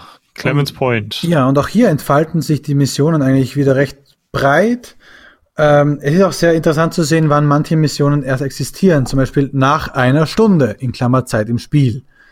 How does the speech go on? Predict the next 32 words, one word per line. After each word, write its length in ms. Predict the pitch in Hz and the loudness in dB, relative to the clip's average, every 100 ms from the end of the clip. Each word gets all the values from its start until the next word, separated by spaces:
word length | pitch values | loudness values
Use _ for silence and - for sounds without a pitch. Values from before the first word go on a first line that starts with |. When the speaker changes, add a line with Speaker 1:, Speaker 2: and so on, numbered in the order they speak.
| _ _ _ _ _ | _ _ _ _ _
Speaker 1:
Ach 140 | - - | -8 -2
echt? 420 | 196 226 - - | -2 -2 -8 -12
Speaker 2:
Ja, 320 | 143 156 113 147 | -2 -2 -2 -4
nach 200 | 135 127 | -4 0
Speaker 1:
Siehst 140 | 131 | 2
du, 20 | |
Speaker 2:
einer 80 | 156 | 2
Speaker 1:
ich 100 | 139 | 0
hatte 200 | 160 165 175 | -2 -2 -2
Speaker 2:
Stunde. 160 | - | -2
Speaker 1:
immer 600 | 147 147 147 143 151 147 - | -2 0 0 0 -4 -8 -6
das 180 | 151 - | -6 -4
Gefühl, 540 | 139 - 143 143 143 | -8 -2 0 2 2
dass 280 | 139 135 - | 0 -4 -2
es 200 | 135 117 | -4 -4
immer 320 | - 135 131 | -6 -4 -4
zwei 320 | - 123 117 131 | -6 -4 -4 -2
Missionen 440 | 151 - 131 135 | -4 0 0 0
zur 160 | 143 110 | -4 -2
Auswahl 500 | 113 139 - 175 180 | -2 -2 -2 -2 0
gibt 240 | 214 - | -2 -2
und 100 | 131 | -4
wenn 80 | 131 | -2
du 140 | 135 | -2
die 120 | 127 131 | -4 -4
gemacht 320 | 143 127 - | -4 -4 -4
hast, 200 | 151 - | -6 -4
gibt's 220 | 139 - | -6 -6
zwei 280 | - - 120 | -8 -4 -2
neue. 340 | 113 110 107 - - - - _ | -2 -2 -6 -10 -20 -20 -20 _
Speaker 2:
Ähm, 640 | 160 147 147 156 147 147 143 | -4 -2 2 0 2 2 2
nee, 240 | 143 208 | 4 2